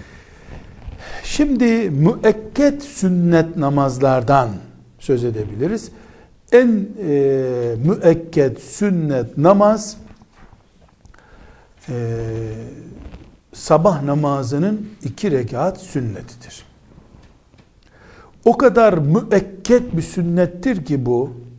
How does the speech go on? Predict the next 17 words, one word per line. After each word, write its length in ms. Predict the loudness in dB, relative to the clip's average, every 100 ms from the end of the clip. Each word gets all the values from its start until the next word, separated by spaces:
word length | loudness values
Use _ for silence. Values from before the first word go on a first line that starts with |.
| -2
bakınız 400 | -2 0 -4 -4
bu 100 | -4
cümle 280 | -4 -4 -2
çok 240 | -4 -6
önemli. 440 | -6 -6 -8 -8 -10 -14 -20 -20 -20 -20 _ -18
Sabah 440 | 2 4 4 2
namazında 920 | 2 0 0 0 -2 -2 0 0 0 -4 -18 -20 -20 -20 _
fecir 420 | 0 2 0 2
doğduktan 580 | 2 4 2 0 0 -2
sonra, 240 | 0 0
yani 180 | 0 -2
sabah 300 | -2 0 2
namazının 520 | 2 0 -2 -2 2
vakti 340 | 2 2 -4 -6
giriyor 240 | -2 0
ya 140 | 0
imsakla, 760 | -2 -6 -8 -8 -10 -10 -16 -16